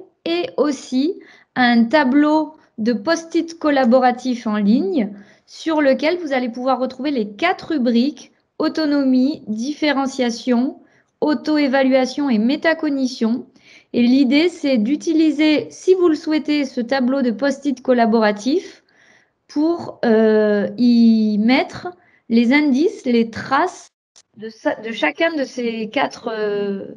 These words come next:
champs que vous pouvez observer sur le plan de travail qui vous est attribué. Euh, je ne sais pas si vous avez la possibilité de me mettre un petit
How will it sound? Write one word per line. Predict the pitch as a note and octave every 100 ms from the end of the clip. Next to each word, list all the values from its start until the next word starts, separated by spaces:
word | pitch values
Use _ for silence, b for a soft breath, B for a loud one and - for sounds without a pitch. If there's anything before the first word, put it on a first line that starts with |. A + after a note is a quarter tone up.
| - - -
champs | - - A#3 D4 - _ b b b b b _
que | - F4+
vous | E4 C#4+
pouvez | C#4+ C#4+ D#4
observer | A#3+ C4+ A#3+ C4
sur | E4 D#4 B3
le | A#3
plan | D4 C#4+
de | C4
travail | - A3+ B3+ D4+
qui | - A#3
vous | A3+ A3+
est | C#4 - _ -
attribué. | C4+ C4+ C4 A3 G#3+ F#3 - _ _ _ b b b b b b b _ _ _ G3+
Euh, | G3+ G3
je | G3+ A#3
ne | A#3+
sais | A#3+ B3+
pas | D4 D4+
si | D4 - A#3
vous | A3+ A3+
avez | A#3 A3+ A#3+ C4
la | G3+
possibilité | G3+ D4+ D4+ D#4 C4 C4 C4 A#3 D4 D4
de | A3+ A3+
me | G#3+ A3 G#3+
mettre | A#3 C4+ - A3
un | G#3
petit | G3+ A3+ G#3+ G#3+ G#3